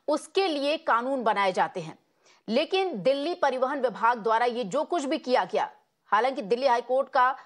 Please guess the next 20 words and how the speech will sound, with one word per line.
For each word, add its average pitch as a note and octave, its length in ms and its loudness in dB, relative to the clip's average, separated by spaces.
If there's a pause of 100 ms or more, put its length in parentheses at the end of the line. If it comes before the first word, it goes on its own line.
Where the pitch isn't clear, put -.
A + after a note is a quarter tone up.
(180)
आदेश G#3 420 2
आया C#4+ 280 4 (340)
कि B3 80 -4
तीन C4 260 -2
महीने B3+ 260 0
के C4 100 -2
भीतर, A#3 280 0
जो A#3+ 200 0
पिछले B3 300 -2
तीन B3 180 -6
महीने B3 180 -2
में G#3+ 120 -8
गाड़ियां A3+ 300 2
उठाई G#3+ 240 0
गई B3+ 160 0
थी, C4+ 100 -6
उन्हें A#3+ 180 -2
वापस G#3 440 0
किया A3 180 2
जाए, G#3+ 220 0